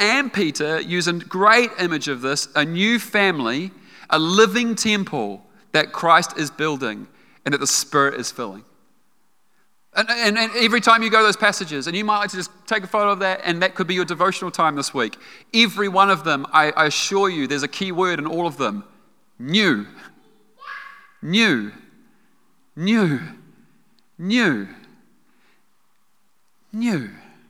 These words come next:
It's echoes of what Jesus started. It's echoes of Pentecost. Come and taste the new thing. And these are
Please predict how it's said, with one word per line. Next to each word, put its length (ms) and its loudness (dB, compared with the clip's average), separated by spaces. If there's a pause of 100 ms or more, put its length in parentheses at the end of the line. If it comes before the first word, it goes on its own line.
(1040)
It's 160 0 (160)
echoes 440 -2
of 100 -4
what 120 -4
Jesus 300 -6
started. 460 -8 (420)
It's 200 -6 (120)
echoes 460 -2
of 120 -10
Pentecost. 800 -10 (240)
Come 360 2
and 140 -2
taste 340 -6
the 60 -14
new 200 -8
thing. 300 -12 (1040)
And 100 4
these 180 6
are 100 6